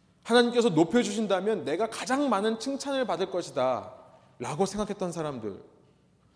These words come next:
그래서 그 종교 집단에서 리-, 어, 지도자가 되어서 리더의 위치에 있으면서 우월감 속에 자랑스럽게 신앙생활 하던 사람들, 바로 바리새인들이라는 거예요.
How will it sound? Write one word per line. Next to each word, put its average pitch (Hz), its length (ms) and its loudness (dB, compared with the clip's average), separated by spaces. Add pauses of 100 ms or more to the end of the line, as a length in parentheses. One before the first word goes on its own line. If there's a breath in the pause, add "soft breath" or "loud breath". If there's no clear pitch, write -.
(120)
그래서 208 400 10
그 226 140 2
종교 196 340 0
집단에서 208 640 2
리-, 143 500 -2
어, 139 280 -4 (540 loud breath)
지도자가 214 520 4
되어서 120 420 0 (1400 loud breath)
리더의 208 580 8
위치에 196 280 0
있으면서 156 1000 0
우월감 233 540 10
속에 220 300 -2
자랑스럽게 233 760 -2
신앙생활 208 540 -6
하던 180 200 -4
사람들, 139 360 -4
바로 117 640 -4 (560 soft breath)
바리새인들이라는 113 1000 -10
거예요. 87 300 -20